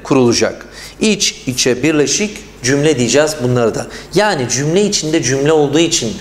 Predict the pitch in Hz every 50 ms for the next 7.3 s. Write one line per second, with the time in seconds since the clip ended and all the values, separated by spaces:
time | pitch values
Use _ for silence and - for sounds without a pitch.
0 | - - - - - 110 120 117 107 107 101 98 95 98 - 104 95 98 - -
1 | - - - - - - - - - - - - - 156 190 202 175 160 151 170
2 | 202 208 - - - - - - 120 117 123 127 131 127 - - - 113 98 -
3 | - 135 165 175 156 139 120 117 110 - 117 104 - - 104 104 104 110 104 -
4 | - 117 101 - - - 120 123 135 147 151 156 147 196 226 240 226 - - -
5 | - - - - 95 95 90 - 127 131 131 127 123 139 143 127 113 101 - -
6 | - - - - - - - - 92 95 110 120 123 170 208 202 175 170 - -
7 | 185 190 175 151 107